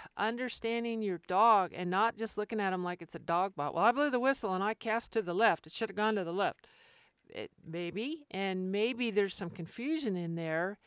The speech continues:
because of the way the dog is thinking. And you have to, like I said, I learned that from my kids. They all do not think the same.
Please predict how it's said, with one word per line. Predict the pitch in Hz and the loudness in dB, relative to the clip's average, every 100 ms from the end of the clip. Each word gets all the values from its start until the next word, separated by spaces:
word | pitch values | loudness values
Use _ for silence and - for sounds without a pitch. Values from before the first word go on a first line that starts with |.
| - - - | -20 -14 -10
because | 196 208 185 165 | -6 0 0 0
of | 175 165 | -4 -4
the | 180 | -6
way | 165 190 202 208 226 | -4 -4 -2 -2 -2
the | 220 214 | -2 -4
dog | - 160 160 165 - | -4 -4 -4 -6 -10
is | 180 - - | -14 -14 -12
thinking. | 185 190 - 160 - _ _ _ _ _ _ _ - _ | -6 -6 -8 -16 -20 _ _ _ _ _ _ _ -20 _
And | - 180 | -8 -6
you | 175 | -4
have | 170 - 190 220 254 - | -6 -6 2 2 2 -4
to, | 233 233 247 226 | -6 -4 -4 -4
like | 190 - | -6 -8
I | |
said, | 180 269 262 202 123 | -8 -4 -4 -4 -6
I | 139 | -10
learned | 147 156 170 | -8 -4 -4
that | 170 | -4
from | 170 180 | -4 -6
my | 185 | -6
kids. | - 220 180 - - _ - _ _ _ _ | -6 -4 -4 -8 -20 _ -20 _ _ _ _
They | 156 214 247 | 0 4 6
all | 262 294 | 6 4
do | 214 233 233 | 2 2 2
not | 226 233 - | 0 0 -4
think | - 240 - | -6 -6 -6
the | 185 | -8
same. | - 226 170 | -6 -6 -8